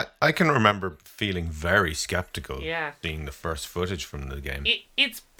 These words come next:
Speaker 2: it's a brave move, undeniably, to make such a departure from one of your big tentpole franchises that holds your console up, and, like, th-, it totally paid off,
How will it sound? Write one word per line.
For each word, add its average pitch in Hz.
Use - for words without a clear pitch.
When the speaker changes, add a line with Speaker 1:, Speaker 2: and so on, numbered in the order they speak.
Speaker 2:
it's 226
a 220
brave 233
move, 208
undeniably, 160
to 156
make 143
such -
a 151
departure 151
from 143
one 139
of 135
your 143
big 131
tentpole 135
franchises 139
that -
holds 135
your 156
console 180
up, 214
and, 160
like, 156
th-, 214
it 269
totally 269
paid 165
off, 175